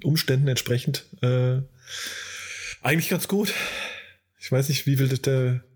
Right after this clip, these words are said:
wie viel der Tag, äh, ich hier schon in der Bude hocke, aber, äh, die Laune ist meistens ganz gut noch.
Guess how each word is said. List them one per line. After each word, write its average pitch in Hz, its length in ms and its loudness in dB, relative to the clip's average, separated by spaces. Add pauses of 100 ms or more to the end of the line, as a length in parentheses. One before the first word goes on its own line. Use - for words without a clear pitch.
(600)
wie 147 100 2
viel 143 100 2
der 139 100 0
Tag, 156 500 -2
äh, 156 300 0
ich - 160 -8
hier 151 220 0
schon 156 200 0
in 147 80 2
der 143 80 2
Bude 147 320 0
hocke, 151 280 -2
aber, 123 440 2
äh, 120 400 2 (1120)
die 117 80 2
Laune 107 320 2
ist - 440 -4
meistens 117 540 2
ganz 110 220 0
gut - 200 -4
noch. - 200 -6